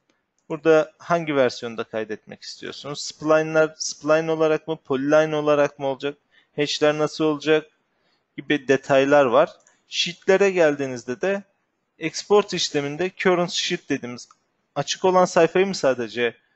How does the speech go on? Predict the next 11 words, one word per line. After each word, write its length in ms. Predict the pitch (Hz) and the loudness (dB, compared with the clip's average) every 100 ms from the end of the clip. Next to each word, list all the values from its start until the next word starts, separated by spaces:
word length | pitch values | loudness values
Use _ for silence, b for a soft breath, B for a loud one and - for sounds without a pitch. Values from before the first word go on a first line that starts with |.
| _ _ _ - | _ _ _ -6
e, 100 | 123 | 0
export 720 | 123 123 135 - - 127 - | 0 0 -4 -10 -6 -6 -6
edeceksiniz? 800 | 120 - 113 - 147 170 160 147 | -10 -10 -14 -14 -10 -10 -10 -2
Yoksa 380 | 165 156 165 - | -2 0 -4 -2
all 220 | 170 170 | 4 4
sheet 600 | 165 - - 160 - - - _ _ _ | 4 -2 -4 -6 -10 -16 -18 _ _ _
mi 160 | 131 113 | -16 -10
diyerek 400 | 120 123 117 113 | 0 2 2 -4
bütün 280 | 127 - 151 | -10 -10 -10
sayfaları 640 | 143 135 123 131 127 131 | -2 0 0 0 2 0
mı, 260 | 151 131 107 | 2 0 -2